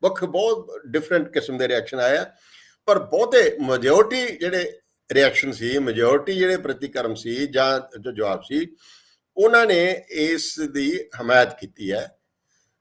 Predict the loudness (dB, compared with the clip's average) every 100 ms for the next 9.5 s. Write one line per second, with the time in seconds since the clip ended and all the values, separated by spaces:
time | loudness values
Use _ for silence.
0 | -4 -4 4 6 6 4 0 -2 -2 -4
1 | -4 -10 -2 0 0 -4 _ -4 -2 -4
2 | -4 0 0 0 -2 -8 -10 -12 -18 _
3 | _ _ _ _ _ _ _ _ -2 -2
4 | -4 -12 -16 _ _ _ _ -16 -12 -12
5 | -8 -6 -4 -2 0 2 2 2 2 2
6 | 2 2 2 0 -2 -2 -2 -2 -2 0
7 | 0 -2 -10 _ _ _ -2 0 2 2
8 | 0 2 0 0 0 -4 -6 -6 -6 -4
9 | -2 -2 -4 -12